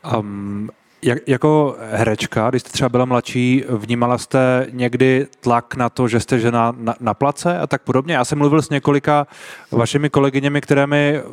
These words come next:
v různých, v různém čase vlastně říkali o tom, že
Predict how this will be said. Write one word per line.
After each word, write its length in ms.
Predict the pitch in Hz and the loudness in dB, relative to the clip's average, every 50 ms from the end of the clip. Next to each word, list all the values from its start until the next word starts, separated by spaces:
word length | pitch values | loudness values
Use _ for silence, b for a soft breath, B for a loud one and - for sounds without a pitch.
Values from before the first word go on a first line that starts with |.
| - - | -14 -6
v 80 | 117 117 | 0 2
různých, 520 | 123 123 117 127 143 139 135 131 - 135 | 4 4 4 2 2 0 0 0 -2 -4
v 140 | 131 120 113 | -4 -2 0
různém 360 | 117 127 127 120 139 139 135 | 2 2 2 4 2 0 0
čase 340 | - 143 - - 143 135 139 | -2 -2 0 2 4 4 2
vlastně 360 | 123 127 131 127 - - 143 139 | 2 0 0 -2 0 -2 -4 -4
říkali 340 | 120 139 - - 139 139 147 | -4 -2 0 2 2 2 2
o 120 | 139 127 | 0 0
tom, 260 | - 143 143 143 139 | 2 2 0 0 0
že 360 | 127 123 139 135 135 135 135 | 2 4 4 4 4 4 0